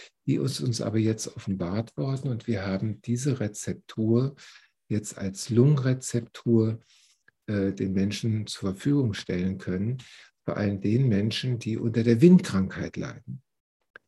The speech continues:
Nicht? Die Windkrankheit ist die Krankheit, wo der Sympathikus-Tonus so hoch ist, wo man also in ständiger Aufregung, Unruhe ist, im Kampf- und Fluchtmodus sich befindet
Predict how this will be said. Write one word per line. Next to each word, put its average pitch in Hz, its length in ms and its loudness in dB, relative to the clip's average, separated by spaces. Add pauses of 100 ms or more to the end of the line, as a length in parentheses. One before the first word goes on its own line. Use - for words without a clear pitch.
(220)
Nicht? - 280 -6
Die 92 120 -4
Windkrankheit 131 840 2
ist - 260 -10
die - 100 -8
Krankheit, 113 580 -4
wo 107 60 -4
der 95 180 -4
Sympathikus-Tonus 110 1500 -2
so 95 200 -6
hoch 123 300 2
ist, - 320 -8 (460)
wo - 100 -4
man 113 120 2
also 113 260 0
in 110 80 0
ständiger 135 680 0
Aufregung, 131 920 -2
Unruhe 135 560 0
ist, 127 300 -6
im 107 200 -8
Kampf- 135 380 -4
und 117 160 -6
Fluchtmodus 131 720 -4
sich 113 220 -6
befindet 113 640 0